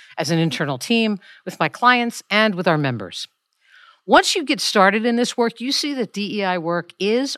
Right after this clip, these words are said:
or should be embedded into every nook and cranny of your organization, from hiring to systems and processes, from job posting to fundraising. I've actually come to understand D E I work is pretty much everything and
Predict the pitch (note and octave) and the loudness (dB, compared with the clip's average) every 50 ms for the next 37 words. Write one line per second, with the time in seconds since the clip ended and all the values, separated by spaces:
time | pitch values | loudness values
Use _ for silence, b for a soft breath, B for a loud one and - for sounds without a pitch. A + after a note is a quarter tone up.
0 | - - G#3+ G3 F#3 E3+ D3+ - - - - F4 F4+ E4 B3+ F#3 - B2 A2 G2 | -6 -4 -2 0 0 0 0 0 -2 -2 0 -2 -2 -2 -4 -6 -8 -12 -14 -14
1 | - _ b b b b b b b G3 G3 F#3+ F3 F3+ F3+ E3+ E3+ D3+ D#3+ C#3+ | -16 _ b b b b b b b -2 0 2 4 4 4 4 2 2 0 -2
2 | - - - _ - F#3+ B3+ B3 B3 C#4 D4 D4+ D4+ - _ _ - F3 F3 F3+ | -2 -4 -6 _ -2 -2 -2 -2 -2 -4 -4 -4 -4 -8 _ _ -4 0 2 2
3 | F#3+ F#3+ F#3+ - - - _ - F3 D#3+ - - - D#3 D3+ C#3+ C#3+ C#3+ C#3 C3 | 2 2 0 -6 -20 -20 _ -10 -10 -10 -8 -8 -6 -4 -2 -2 -2 -2 -4 -4
4 | B2 C3 C3 C3 A#2+ - B2+ A#2 A2 B2+ A#2+ A2+ - A#2+ A2+ - - - - _ | -6 -6 -8 -8 -8 -10 -12 -12 -12 -12 -12 -10 -12 -12 -12 -12 -14 -16 -20 _
5 | b b b b b b b b - A#2 G#3 - - - - A#3 A3+ A3+ G#3+ G3+ | b b b b b b b b -16 -14 -12 -12 0 4 6 6 6 6 6 4
6 | G3+ G3 G3 F3+ - _ _ _ _ - A#2+ - - C#3 C3 - - B2 A2+ G2 | 2 2 0 -2 -6 _ _ _ _ -14 -12 -10 -10 -10 -10 -10 -10 -10 -10 -12
7 | G2 G2+ G#2 - E3 E3 F#3 - - - D3 - - D#3 C#3+ C#3 C3 - - b | -14 -16 -6 0 4 4 4 4 2 -4 -10 -10 -10 -10 -10 -10 -10 -12 -12 b
8 | b b b b b _ - A#2+ B2 A#2+ - F#3+ F#3+ G#3+ G3 - - G#3+ G3 F3+ | b b b b b _ -16 -14 -12 -2 2 4 6 6 4 2 -2 -4 -4 -4
9 | - - F#3 F3 E3+ D#3+ - _ - D3 - - - C#3 B2+ A#2+ A#2 A2+ G#2+ G2+ | -4 -6 -6 -6 -6 -8 -12 _ -16 -14 -12 -8 -6 -6 -6 -6 -8 -10 -10 -12
10 | G#2 G2+ G2+ - _ _ _ _ _ B B B B B B B B - B3 D4+ | -14 -16 -18 -20 _ _ _ _ _ B B B B B B B B 2 4 6
11 | A4+ - - G4 D#4 - D#4 C#4 B3 B3 A3+ A3 G#3 F3+ - - A#3 A3 A3 G#3 | 6 6 4 2 4 4 4 6 6 6 4 4 2 0 2 4 4 6 6 4
12 | E3+ A3+ A#3+ G#3+ B3 A#3 A3 A3 G#3+ A3+ A3+ - - F3 - - - - - E4+ | 2 0 0 2 6 6 6 6 4 2 0 0 0 -2 -4 -4 -4 -2 0 2
13 | F#4 E4 C#4+ G#3+ - - - - G3 G3+ A#3+ D4+ C#4+ - - D4+ D4+ D#4 D#4 C#4 | 4 6 6 6 4 4 2 2 2 2 2 0 -2 -2 -2 -2 -2 -2 -4 -4
14 | - D4 C#4+ C4+ | -6 -6 -6 -6